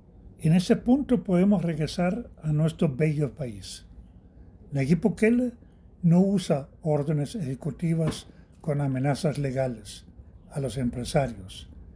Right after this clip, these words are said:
Él les manda a uno de sus hermanos o a su tío. Tiene el mismo efecto.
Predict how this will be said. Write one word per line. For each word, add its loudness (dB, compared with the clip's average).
Él 2
les -4
manda 4
a 2
uno 2
de 0
sus -4
hermanos 0
o 2
a 2
su -2
tío. 2
Tiene 4
el 2
mismo 4
efecto. -8